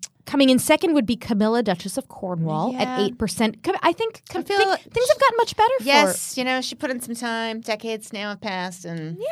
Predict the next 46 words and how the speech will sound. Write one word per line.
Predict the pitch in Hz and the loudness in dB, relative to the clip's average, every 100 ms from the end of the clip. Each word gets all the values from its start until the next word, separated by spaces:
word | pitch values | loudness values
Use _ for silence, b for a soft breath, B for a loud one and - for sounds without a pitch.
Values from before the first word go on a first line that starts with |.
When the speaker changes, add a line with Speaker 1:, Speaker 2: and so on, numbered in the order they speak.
| 508 | -6
Speaker 1:
I | |
think | 339 294 | -8 -4
people | 311 - 311 | -4 -2 -2
think, | 311 320 | -4 -4
okay, | 330 381 415 302 - | -6 -2 -2 -4 -6
you | 233 | -2
know, | 208 262 - | -2 -4 -2
I | 208 | 0
mean, | 226 | 0
she's | - 226 | -2 -4
going | 226 220 | -2 -2
to | |
be | 220 | -2
the | 240 | -4
queen | 254 233 262 | -4 -6 -4
consort's, | 208 208 226 220 220 - - - - | -4 -2 -4 -4 -6 -8 -8 -10 -14
you | - 175 | -6 -4
know, | 165 170 - - | -4 -8 -14 -14
at | - 185 180 | -8 -8 -4
some | 185 185 | -4 -2
point, | 202 214 - - | -2 -2 -4 -4
most | 202 202 208 | -4 -2 -4
likely, | 175 190 208 294 | -4 -2 0 2
and, | 175 175 175 - - | 2 2 0 -6 -6
you | 185 | -4
know, | |
I | 196 | -4
think | - 202 - - | -4 -8 -10 -18
Speaker 2:
She | - | -6
toughed | 294 - | -4 0
it | 233 | 4
out, | 208 208 185 | 4 4 2
yeah. | 165 165 - - | 0 0 -14 0
Speaker 1:
Um, | 214 202 180 170 180 - B - | 4 6 6 2 -2 -8 B -10
Speaker 2:
Twenty | - 226 | -4 -4
percent | 247 247 247 220 - | -4 -6 -4 -4 -4
say | 202 196 180 - | -2 2 2 0
none | 226 247 269 254 | 0 4 6 6
of | 190 | 4
them | 165 160 127 - | 4 2 -4 -8
are | 160 | -6
treated | 147 - 180 160 | -6 -4 -4 -2
unfavorably | 160 180 180 180 156 143 139 | -2 -4 0 2 2 -2 -4
by | 147 | -4
the | 139 | -6
press. | - 196 139 - - | -2 -2 -2 -8 -18